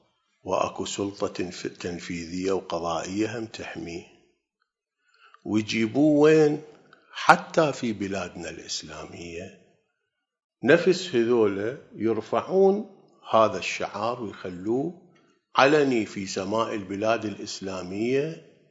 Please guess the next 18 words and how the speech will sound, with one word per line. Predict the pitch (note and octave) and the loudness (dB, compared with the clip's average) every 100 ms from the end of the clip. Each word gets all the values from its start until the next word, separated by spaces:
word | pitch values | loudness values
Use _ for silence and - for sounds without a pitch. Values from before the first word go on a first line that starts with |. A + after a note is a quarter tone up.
| _ _ _ _ | _ _ _ _
يدعون | F#2+ G2+ F#2 A2+ C#3 G3+ G3+ | -4 -4 -2 -2 2 2 2
إلى | - G#2+ | -2 -4
هذا | G#2 G2 A2+ B2 G#2+ | -4 -2 -2 -2 -4
المنهج | F#2+ A2+ C#3+ - C#3 | -6 -6 -6 -10 -12
الشاذ | C3 - - G#2+ G2+ F2+ - - - | -8 -6 -4 -2 -2 -4 -10 -20 -16
الفاسد | F2+ E2 - G2 G2 F#2+ - D#2+ - - _ _ _ _ _ _ _ _ _ _ _ _ _ _ _ _ - _ _ _ | -14 -14 -4 -2 -2 -4 -8 -10 -16 -20 _ _ _ _ _ _ _ _ _ _ _ _ _ _ _ _ -20 _ _ _
في | - - A2+ A2 | -18 -6 -2 0
بلاد | G#2+ G#2+ C#3 F3 F#3 F#3 - - _ _ _ _ _ | 2 6 6 8 4 2 -12 -20 _ _ _ _ _
تتنافى | A#2+ A2+ A#2 A2+ D3 E3+ E3 C3+ A2 | 2 4 4 6 6 6 6 4 4
في | G2+ G2 | -2 -6
قيمها | - E2+ E2 D2 C#2 - - _ | -6 -8 -8 -14 -18 -20 -20 _
وفي | - G2 G#2+ G2 | -8 -6 -4 -4
أخلاقها | - - E2+ F2 D2+ - - - _ | -4 -6 -8 -8 -8 -14 -20 -20 _
وفي | G#2 G2+ G#2 G2+ - | -10 -8 -6 -6 -8
أحكامها | - - G#2+ G#2 C3+ C#3+ D3+ D#3 D#3+ _ _ _ _ _ | -12 -12 -8 -6 -6 -8 -10 -10 -12 _ _ _ _ _
مع | F#2+ F#2+ - G#2+ - | -6 -4 -4 -8 -8
هذا | G2+ F#2+ | -8 -8
المنهج. | G2 F2 D#2 D2+ - - | -10 -10 -14 -16 -18 -20